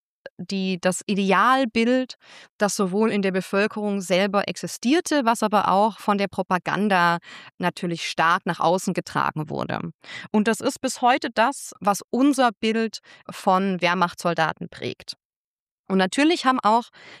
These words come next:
die Soldaten darum selber versucht, sich so zu fotografieren, sich so darzustellen, wie die Propaganda das als Vorbild gezeigt hatte. Und wir finden eben genau das. Wir finden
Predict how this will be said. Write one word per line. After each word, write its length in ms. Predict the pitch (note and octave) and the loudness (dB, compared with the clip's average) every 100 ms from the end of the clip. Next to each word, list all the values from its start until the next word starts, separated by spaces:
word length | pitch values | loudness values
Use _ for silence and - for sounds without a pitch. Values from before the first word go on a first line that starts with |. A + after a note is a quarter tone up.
| - | -4
die 80 | |
Soldaten 520 | G3 G3+ F#3 G#3 - A#3+ | 0 2 4 2 2 0
darum 280 | G#3 G#3 | 2 0
selber 360 | G3 G3+ C4 C4+ | 2 2 4 2
versucht, 680 | - G#3+ F3 G3 E4+ - - _ - - | 0 -4 -4 -6 -8 -14 -20 _ -20 -12
sich 280 | F#3 A3 - | -4 -4 0
so 180 | G3+ G#3+ | 0 0
zu 160 | - | -2
fotografieren, 760 | G#3 G#3 G3+ G3+ - G#3+ F3 D#3+ | -4 -4 -2 -2 -2 -2 -2 -2
sich 160 | F3+ | -6
so 140 | - G3+ | -6 -4
darzustellen, 800 | F3+ F#3 G#3+ - - A#3+ A#3+ A#3+ | 2 2 2 -2 -6 -2 -2 0
wie 80 | G#3+ | -2
die 100 | G#3 | -4
Propaganda 720 | - G#3+ F#3+ A#3+ G#3+ C4 B3+ | -6 -2 -2 0 0 2 2
das 160 | A3 | 2
als 180 | - F3+ | -2 -6
Vorbild 600 | - G#3+ A#3 B3 C4+ C4+ | -4 0 2 2 0 0
gezeigt 480 | - - B3 B3+ - | -6 -2 0 0 -2
hatte. 340 | - - D4+ E4+ - - - - - - - | -4 0 -2 -2 -8 -18 -16 -18 -20 -14 0
Und 540 | A3+ A#3 A3+ A3 - | 4 6 4 2 2
wir 140 | G3+ | -2
finden 400 | G#3+ C4 C4 A#3+ | 0 2 2 2
eben 260 | B3 A3 G#3+ | 0 0 0
genau 320 | G#3+ G3+ F#3 | 0 2 2
das. 260 | F3+ D#3+ - | 2 0 -2
Wir 100 | F3 | -6
finden 440 | - A#3+ G#3+ A#3 | -2 -2 -2 -4